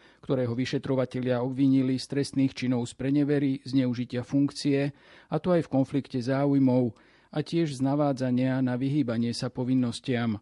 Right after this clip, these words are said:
Pripomeňme, že kardinál Becciu bol v období dvetisíc jedenásť až dvetisíc osemnásť substitútom štátneho sekretariátu pre všeobecné záležitosti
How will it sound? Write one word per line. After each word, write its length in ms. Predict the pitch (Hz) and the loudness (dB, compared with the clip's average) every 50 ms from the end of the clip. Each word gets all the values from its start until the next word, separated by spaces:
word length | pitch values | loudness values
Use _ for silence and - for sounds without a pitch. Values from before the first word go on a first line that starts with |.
| _ _ _ _ _ _ _ _ - | _ _ _ _ _ _ _ _ -4
Pripomeňme, 560 | - 139 127 - 131 123 123 123 120 120 120 110 | -2 -2 0 0 0 0 0 2 2 0 0 0
že 160 | 120 117 - | -2 -4 -4
kardinál 480 | - 120 117 117 123 123 120 120 123 | -4 -4 -4 -2 -2 0 0 0 -2
Becciu 400 | 120 135 135 135 - - 135 127 | 0 -2 -2 -4 -4 -4 -4 -2
bol 160 | 131 135 123 120 | 0 0 -2 0
v 160 | 127 127 123 | -2 -4 -4
období 320 | 127 131 120 123 127 120 | -2 -4 -2 0 0 0
dvetisíc 480 | 127 139 139 - 143 - - 139 123 135 | 0 0 -2 -2 -4 -4 -2 -4 -2 0
jedenásť 640 | 143 147 135 151 143 139 131 123 123 - - 131 131 | -2 0 2 2 2 2 2 0 -2 -4 -4 -4 -6
až 80 | 127 | -4
dvetisíc 480 | 127 120 123 - 127 117 - 117 110 123 | -4 -4 -4 -4 -4 -6 -6 -6 -6 -4
osemnásť 720 | 135 135 - 143 139 135 135 135 131 131 131 - - - | -6 -4 -2 0 2 4 4 4 2 0 -2 -4 -6 -12
substitútom 880 | - - - 156 - - - 165 139 - 127 123 123 - - 131 131 139 | -14 -10 -10 -10 -8 -6 -4 -4 -4 -2 -2 -4 -2 0 0 0 0 0
štátneho 480 | - - 120 113 - 120 117 120 - | -2 -2 -4 -4 -2 -2 -2 -2 -4
sekretariátu 800 | - 143 127 - 143 135 - 135 131 127 131 127 131 131 - 135 | -4 -6 -6 -2 -2 -2 0 0 -2 0 0 0 -2 -2 -2 -4
pre 160 | 120 - 123 120 | -6 -4 -6 -6
všeobecné 560 | - - 123 123 120 123 - - 127 120 117 | -4 -4 -4 -2 -2 -4 -6 -4 -4 -4 -2
záležitosti 960 | 123 135 127 131 135 135 123 127 - 139 135 - - - 139 139 139 135 - | -2 -2 -2 0 -2 -2 -2 -2 -2 -2 -2 -2 -4 -2 0 0 0 -2 -4